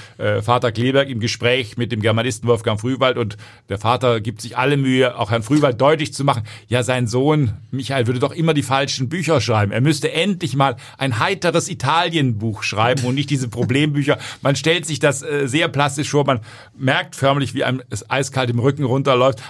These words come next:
Aber trotzdem hat auch diese Szene etwas Doppelbödiges, weil einerseits, ich hab's gesagt,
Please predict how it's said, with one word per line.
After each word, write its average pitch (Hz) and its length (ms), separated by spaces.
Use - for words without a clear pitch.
Aber 147 160
trotzdem 175 360
hat 196 120
auch 175 100
diese 202 240
Szene 151 340
etwas 131 260
Doppelbödiges, 143 1200
weil 113 260
einerseits, 143 520
ich 120 100
hab's 120 180
gesagt, 107 400